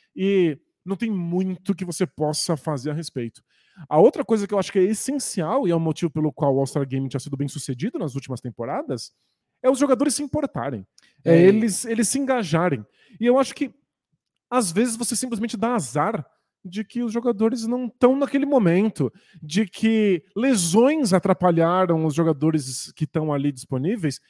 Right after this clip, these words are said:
Speaker 1: e um jogador que se importa, como o Antetokounmpo, não tá ali, tira uma, o clima do resto dos jogadores de tá se entregando e se dedicando.
Speaker 2: Eu acho que é tudo isso, é,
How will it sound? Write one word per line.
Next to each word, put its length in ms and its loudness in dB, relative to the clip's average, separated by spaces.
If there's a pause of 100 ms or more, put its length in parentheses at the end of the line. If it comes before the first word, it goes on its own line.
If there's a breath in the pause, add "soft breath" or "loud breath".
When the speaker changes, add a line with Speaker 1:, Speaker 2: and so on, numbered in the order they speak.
(300 soft breath)
Speaker 1:
e 260 -2 (120)
um 240 -6
jogador 400 2
que 80 -4
se 100 -2
importa, 460 -2 (360)
como 160 -2
o 20 2
Antetokounmpo, 680 -6 (340)
não 180 -2
tá 140 -2
ali, 420 0 (460)
tira 440 0
uma, 140 2 (120)
o 140 0
clima 640 0 (120)
do 200 2
resto 340 2
dos 100 -10
jogadores 760 2
de 140 0
tá 600 -2
se 140 -4
entregando 480 0
e 40 0
se 100 -10
dedicando. 560 -8
Speaker 2:
Eu 240 -2
acho 180 -2
que 60 -4
é 40 2
tudo 220 -4
isso, 160 -2
é, 180 -2